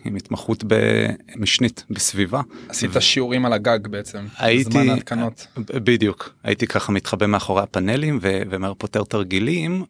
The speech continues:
Speaker 1: של חישובים על אנרגיה מתחדשת לתזה שלי. והתזה, אה, בעצם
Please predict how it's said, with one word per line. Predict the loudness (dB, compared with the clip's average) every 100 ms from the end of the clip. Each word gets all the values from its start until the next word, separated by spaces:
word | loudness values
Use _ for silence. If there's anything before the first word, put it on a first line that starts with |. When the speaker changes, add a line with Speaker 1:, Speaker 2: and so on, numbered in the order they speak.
| _
Speaker 1:
של | -2 -2
חישובים | -2 0 2 2 2 2 2 0 _
על | -2 2
אנרגיה | 2 0 0
מתחדשת | -2 -4 -6 -2 0 0 -2
לתזה | -6 0 0 2
שלי. | 0 -2 -10 _ _ -18
והתזה, | -14 0 2 4 2 0 -2 0 2 2
אה, | 2 2 -2 -2 2 2 4
בעצם | 0 2 0